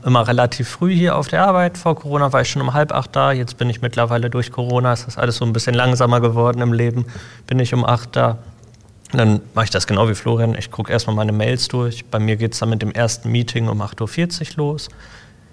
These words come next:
Ist immer so ein guter Start in den Tag bis neun. Dann fange ich an, bei mir ist das halt so, ich arbeite zwar auch an Tickets, aber zum Großteil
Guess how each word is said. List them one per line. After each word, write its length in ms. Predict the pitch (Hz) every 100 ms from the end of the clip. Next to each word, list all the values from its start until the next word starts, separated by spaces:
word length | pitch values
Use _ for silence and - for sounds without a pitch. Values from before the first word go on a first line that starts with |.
| - - - -
Ist 140 | - 123
immer 180 | 113
so 100 | 110
ein 60 | 117
guter 320 | 117 113 107
Start 400 | - - 110 113
in 140 | 113 107
den 200 | 101 104
Tag 440 | 131 131 131 - - - -
bis 220 | 120 -
neun. 380 | 120 120 123 123 - - - - - -
Dann 180 | 107 104
fange 220 | - 107
ich 120 | 101
an, 140 | 117 107
bei 100 | 107
mir 220 | 110 113
ist 160 | 107 113
das 160 | -
halt 80 | 110
so, 160 | - 110
ich 180 | - -
arbeite 480 | 113 120 113 113 104 -
zwar 300 | - - -
auch 180 | 120 143
an 180 | 143 131
Tickets, 560 | 156 151 160 160 - - - - - -
aber 180 | - 107
zum 160 | -
Großteil 560 | 110 107 110 - 110